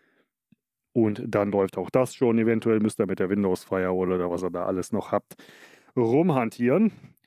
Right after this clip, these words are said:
Und jetzt müssen wir das Ganze in diesen Boot-Modus versetzen. So, was ich jetzt noch mache, das ist ein T-C-P-Dump starten auf diesem Ding hier,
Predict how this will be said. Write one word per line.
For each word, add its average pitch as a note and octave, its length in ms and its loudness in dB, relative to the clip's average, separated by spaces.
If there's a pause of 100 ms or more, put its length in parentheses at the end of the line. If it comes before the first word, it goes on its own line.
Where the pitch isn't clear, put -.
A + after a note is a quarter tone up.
(420)
Und A#2+ 120 -2
jetzt F#3+ 200 0
müssen D#3+ 220 0
wir D#3+ 60 2
das C#3+ 160 0
Ganze D3+ 400 0
in D3+ 340 2
diesen C3 360 2
Boot-Modus A2 580 0
versetzen. F#2 500 -4 (840)
So, - 260 0
was D3+ 160 0
ich A3+ 100 0
jetzt G#3+ 180 0
noch G#3 120 2
mache, G3 440 2
das F3 220 0
ist E3 220 0
ein C#3+ 160 2
T-C-P-Dump B2 720 0
starten A#2 720 2 (1200)
auf G#2+ 260 -6
diesem A2+ 320 0
Ding D#3+ 220 2
hier, G#3 280 4